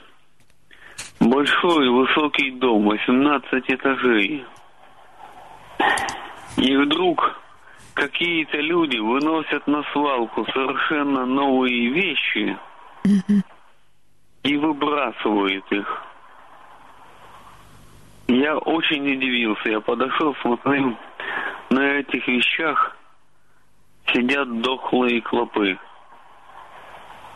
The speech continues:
Speaker 2: Мгм.
Speaker 1: Я с-, прослышал про такое средство, как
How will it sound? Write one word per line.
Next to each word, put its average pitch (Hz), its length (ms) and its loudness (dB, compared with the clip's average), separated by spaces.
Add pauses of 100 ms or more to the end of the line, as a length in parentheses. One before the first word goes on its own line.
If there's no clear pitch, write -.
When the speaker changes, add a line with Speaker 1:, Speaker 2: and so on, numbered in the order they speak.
(100)
Speaker 2:
Мгм. 196 380 2 (2250)
Speaker 1:
Я 175 220 0
с-, - 320 -6 (1200)
прослышал 139 720 2
про 131 200 -2
такое 131 600 2
средство, 175 600 0
как - 440 -2